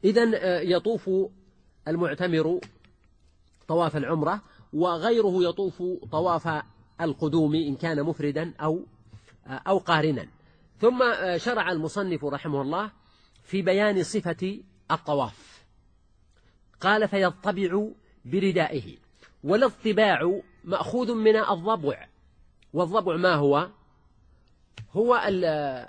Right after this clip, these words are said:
العضد، هو العضد. والاطباع معناه إظهار العضد. فصفة الاط-، الاطباع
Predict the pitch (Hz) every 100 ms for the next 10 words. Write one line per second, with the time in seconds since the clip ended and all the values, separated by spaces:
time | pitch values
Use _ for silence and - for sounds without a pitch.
0 | - - 143 170 147 104 - - _ _
1 | _ _ _ _ _ - _ _ _ _
2 | _ _ _ - 147 175 - 160 127 139
3 | 160 - 156 208 254 208 - 196 180 160
4 | - 175 165 226 233 220 185 170 226 247
5 | 208 147 214 104 - - _ _ _ _
6 | _ _ _ _ _ _ _ - _ -
7 | 175 285 262 240 220 202 - 185 165 165
8 | 185 170 165 151 165 127 151